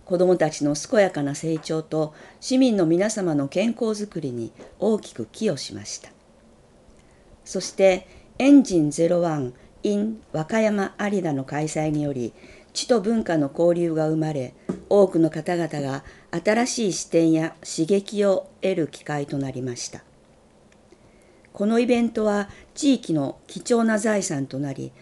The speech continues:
今後の発展にもつながるものと確信しております。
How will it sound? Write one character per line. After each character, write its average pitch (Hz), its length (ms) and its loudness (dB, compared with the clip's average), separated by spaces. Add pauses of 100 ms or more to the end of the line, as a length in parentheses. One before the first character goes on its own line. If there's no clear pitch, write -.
(200)
今 247 260 2
後 240 80 2
の 240 120 2
発 220 220 -4
展 214 240 0
に 214 100 0
も 156 340 0
つ 226 140 -2
な 226 160 4
が 220 100 4
る 196 80 2
も 160 140 2
の 151 80 -2
と 131 140 -8
確 151 280 -8
信 190 220 -4
し - 100 -8
て 160 140 -2
お 147 80 0
り 143 100 -4
ま 131 140 -6
す。 - 320 -10